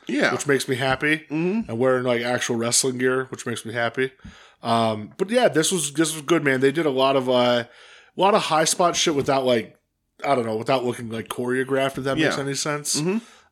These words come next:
Speaker 2: Um, at one point, Myron Reed, Jordan Oliver was standing on the outside of the apron, and Myron Reed did, like, the running from the inside the ring,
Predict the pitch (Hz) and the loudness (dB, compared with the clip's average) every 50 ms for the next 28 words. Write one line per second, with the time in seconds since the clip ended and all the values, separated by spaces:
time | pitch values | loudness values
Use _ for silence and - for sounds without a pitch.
0 | - 117 110 110 107 104 101 95 87 _ _ _ _ _ _ _ _ - - - | -8 -4 -4 -4 -4 -6 -8 -12 -18 _ _ _ _ _ _ _ _ -20 -20 -20
1 | _ _ - - - _ - - 139 147 139 135 147 151 147 147 151 156 156 147 | _ _ -18 -18 -18 _ -6 -2 0 0 2 2 0 0 0 2 2 4 4 4
2 | 127 127 131 135 135 135 127 127 131 127 123 135 - - _ - 123 123 151 170 | 4 4 4 6 4 4 2 2 0 0 0 -2 -6 -10 _ -6 -2 0 2 2
3 | 175 170 170 165 151 156 151 139 131 - - 147 131 135 127 123 120 120 120 120 | 4 2 2 2 2 2 2 2 2 2 2 2 0 0 0 0 0 0 0 0
4 | - 131 117 113 110 110 113 113 113 113 123 117 113 - - - - - - - | 0 0 0 0 0 0 0 -2 -2 -2 -4 -4 -4 -6 -14 -20 -20 -20 -20 -20
5 | _ - 117 113 113 117 120 127 123 120 117 120 120 113 113 120 113 117 117 113 | _ -8 -6 -2 0 2 4 4 2 2 2 2 2 2 0 -2 0 0 0 -2
6 | 107 - 110 110 107 113 117 117 117 117 113 107 107 110 - _ _ - - - | 0 0 -2 0 0 2 0 2 0 0 -4 -6 -10 -16 -20 _ _ -20 -14 -6
7 | - 139 127 123 120 123 127 127 123 - 131 123 117 113 110 117 117 117 120 | -4 -2 -2 0 2 2 2 2 2 0 0 0 0 0 0 0 0 0 -2